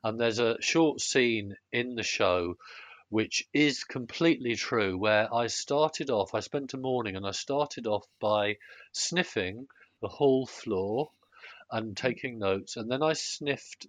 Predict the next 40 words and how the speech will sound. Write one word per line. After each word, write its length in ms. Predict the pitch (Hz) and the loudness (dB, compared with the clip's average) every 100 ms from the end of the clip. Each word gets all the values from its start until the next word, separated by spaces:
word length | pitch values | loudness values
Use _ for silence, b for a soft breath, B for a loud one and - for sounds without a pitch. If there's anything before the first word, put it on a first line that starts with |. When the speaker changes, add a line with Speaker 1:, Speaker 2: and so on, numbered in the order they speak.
| 101 | -4
Speaker 1:
the, 500 | 120 117 117 117 - 104 - _ 98 | 0 2 2 -2 -6 -14 -18 _ -12
the 100 | 104 | -12
porch, 760 | - 131 98 135 - - - - | -2 0 2 2 0 -6 -8 -8
and 120 | 113 131 | -6 -2
then 140 | 139 | 0
I 100 | 156 | 0
sniffed 560 | 147 - 143 131 - 143 | -2 -4 -2 -4 -2 0
all 140 | 151 | 0
the 80 | 165 | 4
way 160 | 156 | 2
down 260 | 143 139 131 | 4 0 0
the 80 | 131 | -2
garden 440 | 123 120 120 120 | 0 0 0 -8
path, 520 | 113 110 90 110 - - B B B B B | -4 -2 0 -2 -4 -20 B B B B B
and 160 | 113 127 | -4 -2
then 140 | 135 | 2
I 140 | 139 | 2
sniffed 760 | 131 - - 165 165 - - - | 0 -4 -6 -2 -2 -2 -12 -6
Speaker 2:
Yeah. 260 | 165 139 143 - | -2 -2 -2 -6
Speaker 1:
the 80 | 123 | -2
pavement, 1000 | 156 143 127 101 98 113 151 - - - B B B B - - | 6 6 6 0 -6 -8 -8 -14 -16 -16 B B B B -8 -4
and 180 | 127 | 0
then 240 | 135 135 139 | 2 2 2
I 220 | 135 139 | 2 4
went 260 | 143 143 123 | 6 2 2
down 300 | 160 170 175 | 4 4 2
the 80 | |
road 320 | 151 135 123 - | 2 4 2 -2
sniffing 760 | - 165 160 160 151 147 147 - | -2 -2 0 -2 -2 -6 -12 -12
Sue's 720 | - - - 165 151 147 - | -10 -8 0 4 4 2 -4
drive, 760 | - 120 104 98 110 147 151 - | 0 4 4 4 2 -2 -4 -10
where 260 | 120 117 117 | -2 0 2
Lola 360 | 120 120 120 117 | 2 2 0 -2
would 200 | 117 110 | -2 -4
sniff. 300 | - 101 - | -6 -6 -2
So 140 | 139 | 0
I 40 | |
just 280 | 143 185 - | 2 -2 -2
followed 380 | - 170 160 127 | 2 6 6 4
Lola, 380 | 110 98 104 | 2 2 0